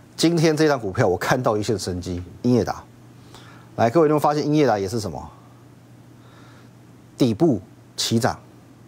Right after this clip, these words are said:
第一根，对吧？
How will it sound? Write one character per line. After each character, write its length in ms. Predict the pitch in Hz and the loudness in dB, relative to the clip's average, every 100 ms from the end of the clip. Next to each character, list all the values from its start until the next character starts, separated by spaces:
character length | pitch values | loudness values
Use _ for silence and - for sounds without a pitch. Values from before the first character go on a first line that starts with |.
| - - - | -20 -20 -2
第 180 | 117 110 | 0 0
一 60 | |
根， 200 | 107 95 92 - - - - - - - - - - - - - - - | -2 -4 -8 -18 -20 -20 -20 -20 -20 -20 -20 -20 -20 -20 -20 -20 -20 0
对 100 | 180 | 2
吧？ 260 | 117 87 | 2 -2